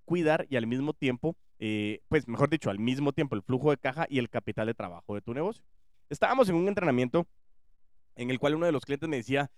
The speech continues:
"Yo tengo cierta capacidad de producción, ¿sí? Y yo la puedo incrementar,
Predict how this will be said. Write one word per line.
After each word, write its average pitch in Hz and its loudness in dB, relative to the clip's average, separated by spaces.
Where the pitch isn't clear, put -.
"Yo 139 2
tengo 175 0
cierta 190 -6
capacidad 127 -4
de 120 -6
producción, 113 -2
¿sí? 143 0
Y 120 -4
yo 139 8
la 165 4
puedo 180 2
incrementar, 160 -2